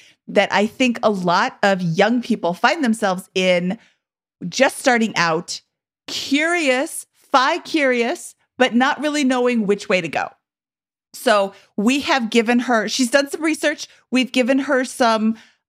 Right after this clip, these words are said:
uh, things to think about. And I think if you're listening to this show right now and you are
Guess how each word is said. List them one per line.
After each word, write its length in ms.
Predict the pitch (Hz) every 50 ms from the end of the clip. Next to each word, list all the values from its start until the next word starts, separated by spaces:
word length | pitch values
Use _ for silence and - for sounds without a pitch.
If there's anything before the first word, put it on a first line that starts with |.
| _
uh, 220 | - 214 202 190 -
things 340 | - - 285 277 285 269 -
to 100 | 320 320
think 240 | - 285 277 277 302
about. 320 | 233 285 302 320 294 -
And 100 | 254 247
I 80 | 254 254
think 240 | 254 311 277 262 285
if 80 | -
you're 100 | 247 240
listening 380 | 233 233 277 320 - 330 311 311
to 100 | - 320
this 180 | 226 269 277 -
show 220 | - - 277 269
right 240 | 240 277 277 254 -
now 260 | 247 262 262 262 262
and 220 | - - 208 208 208
you 140 | 226 214 -
are 400 | - 220 233 240 262 269 269 269